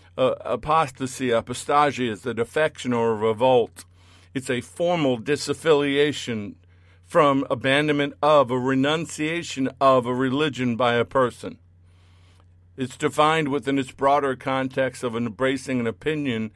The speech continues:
that is contrary to your previous beliefs, and one who does that is called an apostate.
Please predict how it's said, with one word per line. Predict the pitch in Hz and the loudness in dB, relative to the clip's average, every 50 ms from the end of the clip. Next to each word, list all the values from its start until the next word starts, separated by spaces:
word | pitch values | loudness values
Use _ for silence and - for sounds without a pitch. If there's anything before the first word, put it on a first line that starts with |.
| _ - _ _ _ _ _ - | _ -20 _ _ _ _ _ -6
that | - 131 110 | -4 -4 -4
is | 110 107 - | -4 -8 -10
contrary | - - - 175 175 175 175 - - 151 131 123 120 120 123 123 | -10 -2 2 2 2 2 2 -2 0 2 2 2 2 0 -2 -4
to | 110 123 123 | -4 -4 -4
your | 120 113 117 120 113 113 | -4 -4 -2 0 -2 -2
previous | 92 - - 160 151 143 131 120 117 117 107 - | -2 -4 -6 -4 -4 -2 -4 -4 -6 -6 -8 -8
beliefs, | - - 123 120 127 135 131 117 107 - - - - - - - _ - - - - _ _ | -6 -4 -2 0 0 -2 -2 -4 -6 -10 -16 -18 -18 -18 -20 -20 _ -20 -20 -20 -20 _ _
and | - 131 127 127 | -2 0 2 2
one | 123 123 127 | 2 2 2
who | 123 117 | 0 0
does | 104 131 131 127 120 | 0 2 2 2 2
that | 117 117 113 110 110 | 2 2 2 2 0
is | 113 101 - | -2 -8 -6
called | - 120 117 113 110 101 | 0 2 2 2 2 0
an | 110 104 | -4 -6
apostate. | 92 - - 131 127 123 120 - - - 113 107 101 95 _ | -6 -4 -2 0 0 0 -2 -6 -8 -8 -8 -8 -8 -12 _